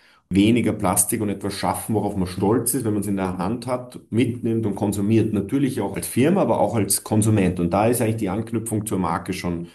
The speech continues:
sehr spannend. Und die Authentizität gepaart mit guter Kommunikation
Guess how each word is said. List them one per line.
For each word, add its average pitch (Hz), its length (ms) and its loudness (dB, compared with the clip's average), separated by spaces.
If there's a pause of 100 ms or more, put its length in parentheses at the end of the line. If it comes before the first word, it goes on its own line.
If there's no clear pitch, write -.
(300)
sehr - 180 2
spannend. 92 500 0
Und 101 200 2 (560)
die 135 140 0
Authentizität 127 1000 0
gepaart 113 460 0
mit 117 160 0
guter 143 240 2
Kommunikation 120 1120 2